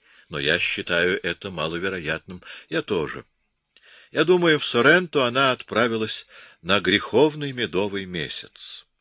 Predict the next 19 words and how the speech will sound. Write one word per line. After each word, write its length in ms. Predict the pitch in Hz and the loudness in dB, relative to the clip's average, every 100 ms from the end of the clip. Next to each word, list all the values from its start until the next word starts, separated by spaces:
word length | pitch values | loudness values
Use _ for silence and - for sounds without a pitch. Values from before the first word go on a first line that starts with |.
| _ _ _ - | _ _ _ -18
И 100 | 147 | -12
снова 500 | - 104 123 147 151 | -10 -2 0 2 0
он 240 | 104 98 | -2 -4
выразительно 680 | 78 76 65 113 127 120 113 | 0 0 0 -6 -6 -6 -8
передёрнул 640 | - 85 73 78 87 87 90 | -4 -4 -2 -2 -2 -4 -12
плечами. 580 | - 80 - 73 67 - _ _ _ _ _ _ _ _ | -10 -8 -2 -2 -4 -12 _ _ _ _ _ _ _ _
Вы 340 | 76 87 78 | 0 0 0
знаете, 480 | 67 80 107 147 165 | -2 4 6 4 -2
кто 180 | - 160 | -2 4
этот 360 | 147 131 104 82 | 4 4 -6 0
Дуглас 580 | 113 85 80 - - - | 0 0 -6 -6 -10 -6
Шерард? 680 | - 98 80 64 - - _ _ _ _ _ _ - | 0 2 2 -2 -14 -20 _ _ _ _ _ _ -20
Нет. 640 | 67 65 71 98 - - _ _ _ _ _ _ _ _ _ - | -16 -12 -10 -12 -14 -20 _ _ _ _ _ _ _ _ _ -6
Он 160 | 123 | -6
постучал 540 | - - 101 - 98 82 | -4 -8 -6 0 0 0
по 140 | 85 | -6
сигарете, 640 | - 73 73 98 139 139 - - - _ | -10 -4 2 2 2 -2 -12 -20 -20 _
стряхивая 680 | - - 104 110 - 101 101 | -16 0 2 2 0 -2 -4
пепел. 440 | - 95 - 90 | -2 -2 -2 -6